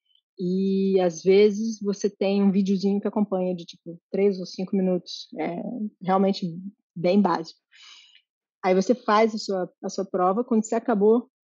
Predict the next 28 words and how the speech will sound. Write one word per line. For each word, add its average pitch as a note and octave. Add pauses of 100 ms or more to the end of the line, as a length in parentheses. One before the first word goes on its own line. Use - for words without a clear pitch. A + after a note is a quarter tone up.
(120)
quando F#3+
você G3+
acha G3+
que G#3
acabou G3+
o G3
seu F3
projeto, F3+ (920)
você -
faz F#3
no F3+
seu F#3+
computador, F#3 (240)
na F3
sua G3
conexão. F#3 (580)
Uma F#3+
vez G#3
que -
você G3+
acha F#3+
que F#3+
acabou F3+
o F3+
projeto, G3+ (480)
você F#3
tem G#3
um, G3